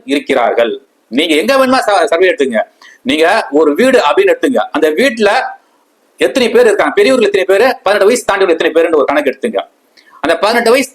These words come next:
தாண்டவங்களை நீங்க கேட்டு பாருங்க, யாருக்கு ஓட்டு போடுவாங்கன்ட்டு. விஜய்க்கு தான் ஓட்டு போடுன்னு சொல்லுவாங்க.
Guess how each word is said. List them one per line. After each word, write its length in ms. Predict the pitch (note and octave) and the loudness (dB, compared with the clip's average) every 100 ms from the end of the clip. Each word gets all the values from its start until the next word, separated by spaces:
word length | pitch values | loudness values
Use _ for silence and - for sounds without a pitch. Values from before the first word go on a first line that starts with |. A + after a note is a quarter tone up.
| G3+ | -2
தாண்டவங்களை 340 | A#3 B3 G#3+ | 0 0 0
நீங்க 200 | F3 D#3 | -2 0
கேட்டு 160 | G#3+ G#3 | 0 0
பாருங்க, 260 | F3+ E3+ E3 | 0 0 0
யாருக்கு 320 | D#3+ - E3 | 0 0 0
ஓட்டு 200 | E3+ D3+ | 0 0
போடுவாங்கன்ட்டு. 440 | C#3 C#3 C3+ C3 - _ _ _ _ | 0 0 0 0 -2 _ _ _ _
விஜய்க்கு 320 | B2 E3 G#3 G3 | -2 0 2 2
தான் 140 | F#3 | 2
ஓட்டு 180 | E3 D3 | 0 0
போடுன்னு 260 | C3+ C3 | -2 -2
சொல்லுவாங்க. 420 | A2+ A2 G#2+ F#2+ | 0 0 -2 -6